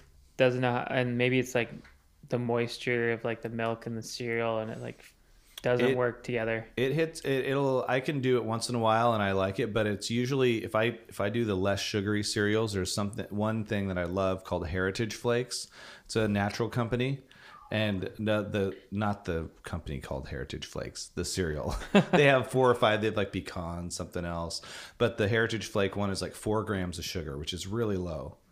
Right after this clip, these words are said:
Speaker 2: but it has a good, good taste, and that one I can eat more, but it's still, like, if it's in the evening and I eat a sugary cereal with milk, I'm like,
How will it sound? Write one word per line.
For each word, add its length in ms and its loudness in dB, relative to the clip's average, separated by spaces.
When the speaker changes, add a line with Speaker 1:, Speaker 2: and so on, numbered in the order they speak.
Speaker 2:
but 100 6
it 60 6
has 160 4
a 40 -2
good, 260 0
good 260 0
taste, 380 -2
and 120 0
that 120 4
one 120 0
I 80 0
can 140 -2
eat 140 -2
more, 440 0
but 100 6
it's 160 2
still, 160 4
like, 220 4
if 120 0
it's 160 -2
in 80 0
the 200 -2
evening 360 0
and 80 -2
I 60 0
eat 100 2
a 60 -2
sugary 380 -2
cereal 420 2
with 160 -4
milk, 400 -4
I'm 160 -4
like, 380 -10